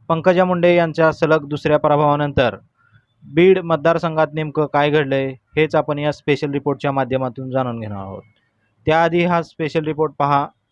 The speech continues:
आणि सविस्तर पाहिल्यानंतर नक्की कमेंट करा. नमस्कार मित्रांनो, महासंग्राम मराठी YouTube चॅनल आपल्या सर्वांचं स्वागत. नुकत्याच पार पडलेल्या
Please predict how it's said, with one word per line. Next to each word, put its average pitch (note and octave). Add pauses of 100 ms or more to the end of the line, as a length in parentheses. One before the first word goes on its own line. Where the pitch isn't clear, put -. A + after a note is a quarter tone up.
(160)
आणि C#3
सविस्तर E3+
पाहिल्यानंतर D3+
नक्की C#3+
कमेंट C3+
करा. F2+ (560)
नमस्कार F#3
मित्रांनो, E3+
महासंग्राम D#3
मराठी D3+
YouTube D3
चॅनल C#3
आपल्या C3+
सर्वांचं A#2+
स्वागत. G2 (680)
नुकत्याच F#3+
पार F#3+
पडलेल्या E3+